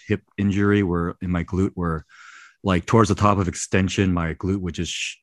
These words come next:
it would just shoot, shoot the sharp pain and it would almost, like, shut off my glute. So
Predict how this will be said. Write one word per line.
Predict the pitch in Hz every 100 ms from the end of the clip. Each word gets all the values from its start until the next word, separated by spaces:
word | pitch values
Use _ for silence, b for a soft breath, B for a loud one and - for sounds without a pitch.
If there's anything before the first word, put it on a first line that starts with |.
| _
it | 95
would | 90
just | 87
shoot, | - 110 -
shoot | - 120 101
the |
sharp | 92 110 92 -
pain | 92 95
and | 90
it |
would | 85
almost, | - 101 95 87
like, | 76
shut | - 90
off | 87 85
my | 85 78 85 _ _
glute. | - 101 123
So | - 101 85 78